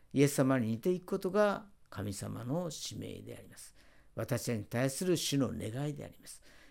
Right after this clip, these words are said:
私たちが主から与えられたいろいろな賜物を用いて、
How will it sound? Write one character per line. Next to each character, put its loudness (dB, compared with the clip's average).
私 2
た 2
ち -2
が 2
主 -4
か 2
ら 8
与 2
え 6
ら 6
れ 4
た 0
い -2
ろ 4
い 4
ろ 2
な -2
賜 0
物 2
を 4
用 -2
い -6
て、 -6